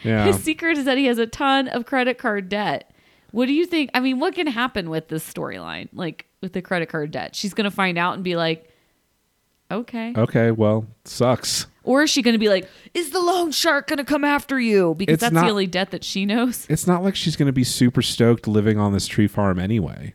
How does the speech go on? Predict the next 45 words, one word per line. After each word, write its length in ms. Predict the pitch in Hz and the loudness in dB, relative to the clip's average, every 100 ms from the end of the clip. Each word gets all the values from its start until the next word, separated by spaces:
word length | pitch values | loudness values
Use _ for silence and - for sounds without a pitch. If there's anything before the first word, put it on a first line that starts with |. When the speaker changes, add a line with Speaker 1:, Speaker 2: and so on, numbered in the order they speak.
| _ - | _ -12
Speaker 2:
Why? 500 | 349 659 587 190 165 | -10 -4 0 2 2
I 60 | |
think 160 | 233 392 | -2 -4
it's 140 | 180 | -8
beautiful. 720 | 156 143 208 539 - 123 82 - - | -8 -4 0 0 0 -6 -6 -6 0
Speaker 1:
I 80 | 151 | 2
don't, 140 | 156 | 2
just 160 | - - | 0 2
don't 200 | 127 120 | 2 4
think 160 | 127 | 0
it's 100 | 117 | -2
gonna 160 | - 101 | -2 0
be 140 | 98 | 0
her 140 | 85 95 | 2 0
thing. 540 | - 123 123 - - - _ _ | 0 0 0 -2 -14 -20 _ _
It's 140 | 117 - | -6 -4
Speaker 2:
Probably 180 | 113 131 | 0 2
Speaker 1:
isolated. 500 | 170 120 85 71 143 | 2 0 0 -4 -6
Speaker 2:
not. 300 | 104 90 - | -8 -8 -2
Speaker 1:
That's 240 | 117 - | -2 -2
the, 140 | 101 - | -6 0
I've, 280 | 127 160 - - - - - | 0 0 -4 -20 -20 -12 -2
I 100 | 180 | 0
feel 240 | - 185 | 2 2
like 200 | 170 147 | 4 4
if 180 | 127 - | 0 2
you're 160 | 165 160 | 2 2
on 80 | 135 | 0
a 60 | |
tree 340 | - - 113 120 | -2 0 2 2
farm 480 | - 127 117 104 | 2 0 2 0
in 120 | 104 120 | -4 -6
Sequim, 680 | - - 110 110 120 139 - _ _ _ _ _ | -8 -6 0 2 2 0 -2 _ _ _ _ _
they 280 | 117 156 240 | 0 2 2
probably 560 | - 226 247 196 151 | 0 0 2 2 2
have 240 | 131 139 - | 2 0 0
to 100 | 101 | 0
drive 380 | - 113 113 - | 2 2 2 0
fifteen 580 | 113 110 - 117 90 | -2 -2 -2 -4 -2
minutes 380 | 87 117 98 - | -2 0 -2 -4
to 120 | - | -6
get 300 | 82 104 101 - | -4 -2 -2 -2
to 160 | 110 | 0
a 40 | 90 | 0
McDonald's. 960 | 82 - 78 101 98 - - - - | -2 -8 -6 -2 -4 -6 -12 -12 -14